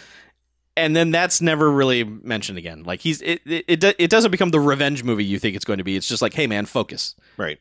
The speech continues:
Speaker 1: Get back on track. Let's, let's go do this." And then, holy God, it's just like, like, the two factions are just kinda ramping up and bringing in more characters, and, like, they meet some characters on the road who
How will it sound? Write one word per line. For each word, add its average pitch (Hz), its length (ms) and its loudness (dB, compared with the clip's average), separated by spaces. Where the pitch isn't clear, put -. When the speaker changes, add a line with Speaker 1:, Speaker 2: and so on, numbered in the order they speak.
Speaker 1:
Get - 120 -4
back 147 180 -2
on 135 100 0
track. 98 300 -4
Let's, 107 240 -4
let's 123 160 0
go 139 120 4
do 120 220 0
this." 80 260 -10
And 202 160 2
then, 202 120 4
holy 180 260 4
God, 98 320 0
it's 135 220 -2
just 175 260 2
like, 151 300 0
like, 143 160 0
the 165 80 -2
two - 160 2
factions 170 460 0
are 123 60 0
just 139 160 0
kinda 143 140 2
ramping 135 340 0
up 131 140 0
and 110 140 -2
bringing 127 260 0
in 123 80 0
more 123 160 2
characters, 113 600 0
and, 101 340 -6
like, - 200 -16
they 107 100 -4
meet 143 180 -4
some 123 120 -4
characters 127 380 0
on 117 100 0
the 101 60 -2
road 123 440 4
who 104 360 -4